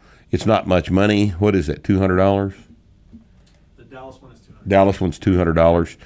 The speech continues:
Speaker 1: The whole day, you'll be talking to Robert. He'll be giving you specific recommendations about diet,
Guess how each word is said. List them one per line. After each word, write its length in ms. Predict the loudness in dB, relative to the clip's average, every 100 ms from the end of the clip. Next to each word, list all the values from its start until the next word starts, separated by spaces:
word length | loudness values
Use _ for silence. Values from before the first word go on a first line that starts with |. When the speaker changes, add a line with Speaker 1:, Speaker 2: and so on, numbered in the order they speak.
| -20 -20 -10 -2
Speaker 1:
The 100 | 2
whole 240 | 4 4
day, 480 | 4 6 4 2 -2
you'll 100 | 0
be 120 | 0
talking 320 | 2 2 2 2
to 60 |
Robert. 440 | 4 6 6 4 2
He'll 160 | 0
be 160 | 0 0
giving 300 | 0 0 -2
you 100 | -4
specific 540 | -6 -6 -2 -2 0
recommendations 760 | -2 0 -2 0 -2 -2 -6 -6
about 240 | -10 -4
diet, 460 | 0 2 2 0